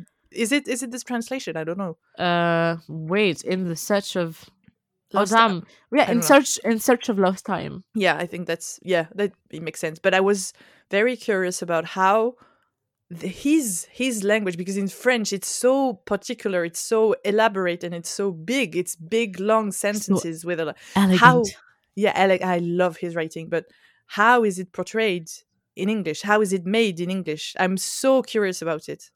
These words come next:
Speaker 1: I'm like, even, that's the same thing with how, how French shows are translated in the, uh, English audio language.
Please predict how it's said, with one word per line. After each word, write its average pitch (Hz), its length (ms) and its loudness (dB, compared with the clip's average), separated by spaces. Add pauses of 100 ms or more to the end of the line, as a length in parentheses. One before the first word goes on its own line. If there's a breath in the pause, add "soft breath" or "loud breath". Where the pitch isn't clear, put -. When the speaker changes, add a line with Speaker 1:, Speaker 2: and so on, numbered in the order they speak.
(140)
Speaker 1:
I'm 185 340 -4
like, 202 200 4
even, 262 400 -2 (140)
that's 233 220 0
the 233 80 -6
same 240 240 0
thing 247 180 -4
with 202 200 0
how, 202 440 2 (380 loud breath)
how 185 180 0
French 208 460 -2
shows 196 640 2 (300 soft breath)
are 190 100 2
translated 190 600 -4
in 180 180 -6
the, 170 240 -2
uh, 156 300 0
English 208 420 -2
audio 196 300 4
language. 165 500 -4